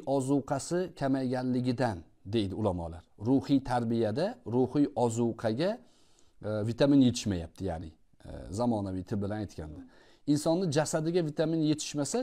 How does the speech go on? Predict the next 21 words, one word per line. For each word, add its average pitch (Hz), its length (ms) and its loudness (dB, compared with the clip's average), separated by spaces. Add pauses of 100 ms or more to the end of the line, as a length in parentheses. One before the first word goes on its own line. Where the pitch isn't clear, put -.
jasadda 143 480 -2
biroz 156 260 0
muammolar 139 560 4
paydo 107 280 0 (100)
bo'ladi. 98 260 -2 (720)
Masalan, 147 320 0
karies, 139 480 0 (560)
e, 113 120 -6
yemiriladi, 120 640 4
kalsiy 117 420 -2 (140)
bo'lmasa, 101 420 -6 (580)
e, 127 160 -4
masalan, 131 400 0
C 135 260 0
vitamin 131 360 2
kamaysa, 127 480 -2
ko'zingizga, 113 640 0 (100)
shunga 135 240 0
o'xshagan 135 320 0
narsalar 120 420 2 (1120)
muammo 135 520 4